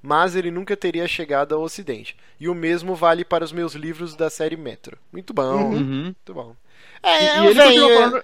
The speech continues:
Speaker 3: e é, e é engra-, e é legal,
Speaker 2: Eu vou
Speaker 3: né,
Speaker 2: buscar
Speaker 3: que o
Speaker 2: um cigarro,
Speaker 3: Dmitry
Speaker 2: já volto, rapidinho.
Speaker 3: Vai lá. Eu, eu achei legal que o Dmitry ainda falou dos jogos dele. Ele falou, "Ó, os jogos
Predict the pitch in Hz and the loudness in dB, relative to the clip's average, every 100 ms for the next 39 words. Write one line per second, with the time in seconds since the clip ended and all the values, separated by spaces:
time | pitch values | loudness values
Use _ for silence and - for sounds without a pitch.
0 | - 254 269 254 277 294 277 - 226 254 | -2 -2 0 0 0 -2 -8 -10 -2 0
1 | 269 226 233 185 175 269 226 180 190 151 | 2 2 2 2 0 0 -2 -2 0 0
2 | 147 190 190 131 - - 147 190 135 95 | -2 -4 -4 -8 -12 -20 -18 -16 -16 -20
3 | - 147 143 131 - - 165 214 233 262 | -8 -4 -2 -4 -12 -16 -2 2 2 2
4 | 247 226 226 220 220 220 233 240 233 269 | 2 2 0 -4 -4 -4 -2 -2 0 0
5 | 208 185 165 156 139 170 170 226 214 143 | 0 0 -4 -2 -2 -4 -2 0 0 -2
6 | 131 156 202 214 | -2 0 0 -4